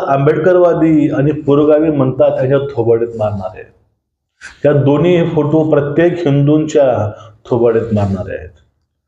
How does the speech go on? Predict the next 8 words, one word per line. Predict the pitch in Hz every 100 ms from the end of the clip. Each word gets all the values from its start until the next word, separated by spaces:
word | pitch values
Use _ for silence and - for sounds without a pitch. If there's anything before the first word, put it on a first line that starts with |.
| _ - - 135
त्या | 139 147
दोन | 135 127 160 170 -
फोटो | - 123 104 101 - - - _
हिंदूंना | 127 135 143 147 151
हिंदू | 151 131 127 135 156
म्हणून | 151 156 156 117 104
लाज | 135 165 160
वाटते, | 156 139 - 117 98 - -